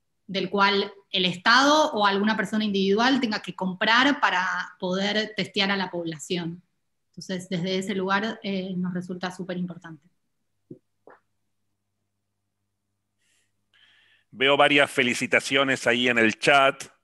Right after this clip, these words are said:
Speaker 2: Em, por ahora son más comentarios súper elogiosos que preguntas.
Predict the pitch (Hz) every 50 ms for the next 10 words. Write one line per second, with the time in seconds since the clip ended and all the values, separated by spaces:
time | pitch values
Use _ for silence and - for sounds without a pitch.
0 | _ _ _ _ _ _ _ _ _ _ - - 107 107 104 101 101 98 98 95
1 | 95 95 95 95 95 95 95 95 95 95 95 95 92 92 92 90 90 87 85 85
2 | _ _ _ _ _ _ _ _ _ _ _ _ _ _ _ _ _ _ _ _
3 | _ _ _ _ _ _ _ - - - _ _ _ _ _ _ _ _ _ _
4 | _ _ - - 95 95 95 98 104 113 117 127 131 139 - - - - - -
5 | 110 104 101 101 101 104 107 104 - - - 104 101 101 95 113 117 120 113 -
6 | - - 127 143 131 120 110 - - 131 131 123 - 135 - - 117 90 - 110
7 | 110 113 104 98 104 98 - -